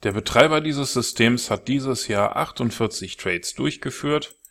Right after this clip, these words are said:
und damit einen Verlust von einhundertvierundvierzig Lot gemacht.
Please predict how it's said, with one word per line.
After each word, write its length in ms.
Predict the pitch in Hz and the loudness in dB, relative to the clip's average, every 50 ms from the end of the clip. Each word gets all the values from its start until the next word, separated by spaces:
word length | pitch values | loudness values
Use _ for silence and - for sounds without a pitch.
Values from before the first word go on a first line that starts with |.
| _ _ _ _ _ _ _ _ - | _ _ _ _ _ _ _ _ -4
und 200 | - 127 127 120 | -2 0 2 6
damit 320 | 110 107 104 110 123 - 90 | 8 8 8 8 6 4 2
einen 240 | 98 98 92 90 - | -2 -2 -2 -6 -4
Verlust 440 | - - 107 113 160 175 - - | 0 0 2 2 2 0 -2 -2
von 220 | - - 110 110 107 | -2 -2 0 0 0
einhundertvierundvierzig 1300 | 113 135 139 135 139 135 127 113 107 98 98 98 - - 147 131 123 117 113 - 113 107 - - 117 - - | 0 0 0 0 2 2 2 2 2 0 -2 -4 -4 -2 0 0 0 0 -2 -2 -2 -2 -2 -4 -6 -4 0
Lot 280 | 101 92 92 - - | 0 0 0 -2 -4
gemacht. 520 | - 90 82 82 80 82 - - - - | -8 -8 -8 -8 -8 -10 -10 -12 -16 -18